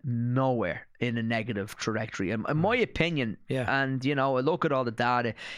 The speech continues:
Speaker 1: analyze it, and I just can't see, like, even personally, or business-wise, sorry, professionally, and ask Paul, um,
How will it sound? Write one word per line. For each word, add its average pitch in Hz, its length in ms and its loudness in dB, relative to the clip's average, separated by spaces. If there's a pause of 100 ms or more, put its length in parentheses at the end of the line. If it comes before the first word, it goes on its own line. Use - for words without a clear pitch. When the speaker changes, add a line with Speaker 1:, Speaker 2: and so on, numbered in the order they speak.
(220)
Speaker 1:
analyze 123 560 2
it, 117 40 2
and 117 180 0
I 120 60 0
just 139 260 0
can't 156 320 2
see, 117 420 0 (560)
like, 143 180 2 (240)
even 208 320 0 (100)
personally, 139 680 0
or 110 440 -2
business-wise, 123 480 0
sorry, 107 280 0
professionally, 139 440 -2
and 117 80 -2
ask 117 240 -2
Paul, 117 320 -2 (560)
um, 110 400 0